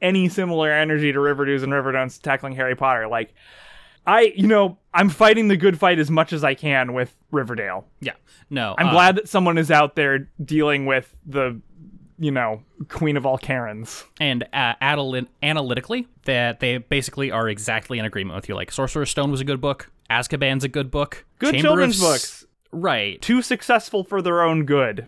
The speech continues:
Speaker 1: because then, like, no editor could touch her work, and she just disappeared up her own stupid ass and wrote a lot more books.
Speaker 2: I'd recommend listening to it. I'd also recommend maybe starting with some of their later book analyses,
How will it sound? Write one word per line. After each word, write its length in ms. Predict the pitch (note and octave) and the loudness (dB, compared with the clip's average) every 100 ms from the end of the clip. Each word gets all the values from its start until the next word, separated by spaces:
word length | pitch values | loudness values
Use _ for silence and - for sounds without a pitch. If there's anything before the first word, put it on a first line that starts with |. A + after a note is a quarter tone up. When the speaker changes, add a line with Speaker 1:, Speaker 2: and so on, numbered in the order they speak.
| - | -10
Speaker 1:
because 380 | C#3 C#3+ C3 B2 | -4 -4 -4 -4
then, 280 | C#3+ C#3 | -4 -4
like, 320 | C3 C3 - _ | -2 -4 -4 _
no 240 | D3+ C#3+ C#3+ | -4 0 0
editor 300 | C#3+ C#3 C#3 | 0 -2 -4
could 200 | C3+ - | -6 -2
touch 220 | C3+ - | -4 -2
her 100 | C3 | -6
work, 320 | B2 B2+ - | -4 -4 -4
and 140 | A#2+ A#2 | -12 -8
she 140 | B2 | -10
just 220 | A#2+ - | -10 -10
disappeared 480 | C#3 - - C3 B2+ | -8 -8 -4 -2 -2
up 160 | B2 C3+ | -2 -4
her 120 | B2 | -4
own 140 | A#2+ | -4
stupid 400 | A#2+ - B2+ B2+ | -6 -6 -6 -4
ass 480 | A2 G2+ F2 - - _ - | -4 -4 -6 -16 -20 _ -8
and 320 | A#2 A2 A2+ C3 | -8 -8 -12 -6
wrote 180 | B2 | -4
a 60 | A#2 | -2
lot 180 | A#2+ A#2 | -4 -6
more 140 | A2+ | -10
books. 520 | G2 - - - - - | -12 -16 -18 -20 -18 -6
Speaker 2:
I'd 140 | B2 | -4
recommend 320 | C3+ C#3 C3+ C#3 | -2 -4 -4 -6
listening 260 | D#3+ D#3+ | -4 -8
to 180 | - E3+ | -6 -6
it. 180 | E3+ - _ - | -6 -10 _ -6
I'd 120 | B2 | -2
also 240 | B2+ D3 C3+ | -2 -2 -4
recommend 500 | C3 C#3 C3 B2 - | -4 -2 -4 -4 -6
maybe 280 | A#2 A#2+ C3 | -6 -4 -4
starting 500 | D3 C3+ C3+ C3+ - | -4 -2 -2 -6 -8
with 160 | B2 | -8
some 160 | - C3 | -4 -4
of 60 | B2 | -2
their 240 | A2+ F#2+ - | -4 -6 -8
later 280 | G#2 A#2+ | -4 -4
book 200 | C3+ D#3 | -4 -6
analyses, 720 | D3 D#3 E3+ E3 G#3+ G#3 - | -6 -6 -6 -6 -6 -6 -6